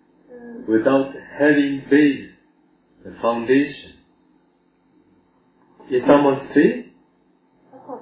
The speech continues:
Speaker 1: part.
Speaker 2: "Without having laid the lower part of the body, I'm going to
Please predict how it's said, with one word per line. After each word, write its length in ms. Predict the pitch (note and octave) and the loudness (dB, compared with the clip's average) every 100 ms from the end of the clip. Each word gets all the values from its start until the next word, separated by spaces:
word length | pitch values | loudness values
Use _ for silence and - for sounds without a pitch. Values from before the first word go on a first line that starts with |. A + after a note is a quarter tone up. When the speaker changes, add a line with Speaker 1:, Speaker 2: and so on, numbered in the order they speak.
| - | -12
Speaker 1:
part. 220 | - - - _ _ _ _ _ _ _ - | -8 -8 -10 _ _ _ _ _ _ _ -6
Speaker 2:
"Without 340 | A2+ E3+ E3 | 2 4 4
having 460 | D3 E3 D#3+ D#3+ C#3 | 4 2 0 -6 2
laid 380 | D3+ D#3 D3+ - - - _ - | 4 4 0 -8 -16 -16 _ -16
the 80 | G#2+ | -14
lower 480 | G2+ B2 C#3+ C#3+ C3+ | -2 4 4 2 -2
part 220 | C3 B2+ | -4 -2
of 220 | B2 A#2+ | -4 -4
the 60 | A#2+ B2 | -8 -2
body, 440 | C#3 D3+ A#3 C4+ - _ _ _ _ - | -2 -2 -6 -10 -16 _ _ _ _ -6
I'm 260 | B2+ C3 B2+ | -4 -2 2
going 320 | C#3 C#3+ D3 | 2 2 0
to 100 | A#2 | -4